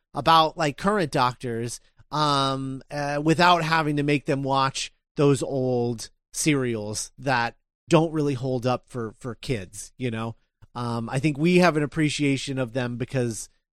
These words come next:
we know the history that went into them and all of that stuff, but, like, kids, they don't care about any of that. They just want something that entertains them.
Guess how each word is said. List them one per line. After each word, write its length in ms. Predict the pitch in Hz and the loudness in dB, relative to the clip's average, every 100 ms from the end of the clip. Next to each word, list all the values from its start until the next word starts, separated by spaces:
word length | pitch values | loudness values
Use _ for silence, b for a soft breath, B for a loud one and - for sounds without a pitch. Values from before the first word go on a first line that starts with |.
| _ _ _ _ _ - 131 | _ _ _ _ _ -16 -10
we 280 | 151 151 143 | 0 2 4
know 240 | 151 147 | 6 6
the 100 | 135 | 4
history 580 | 139 165 - 151 147 143 | 2 0 0 -2 0 2
that 140 | 127 | 0
went 160 | 113 151 | 0 2
into 200 | 180 165 | 4 4
them 360 | 156 151 151 139 | 4 4 2 2
and 80 | 131 | 2
all 200 | 135 127 | 2 2
of 80 | |
that 200 | 147 151 | 2 2
stuff, 320 | - 151 139 - | 0 2 2 0
but, 140 | 127 | -4
like, 180 | 135 123 | -4 -2
kids, 320 | 185 170 123 | 2 2 2
they 140 | 151 147 | 2 2
don't 220 | 131 117 | 0 -4
care 180 | 135 117 | -6 -6
about 220 | 107 98 | -6 -10
any 160 | 98 95 | -10 -12
of 120 | 87 | -10
that. 240 | 87 90 | -10 -8
They 100 | 123 | -8
just 200 | 110 107 | -8 -8
want 200 | 120 101 | -8 -10
something 360 | - 113 120 110 | -10 -12 -12 -10
that 140 | 113 - | -12 -10
entertains 520 | 127 120 127 120 113 | -10 -10 -10 -10 -10
them. 200 | 117 104 | -12 -14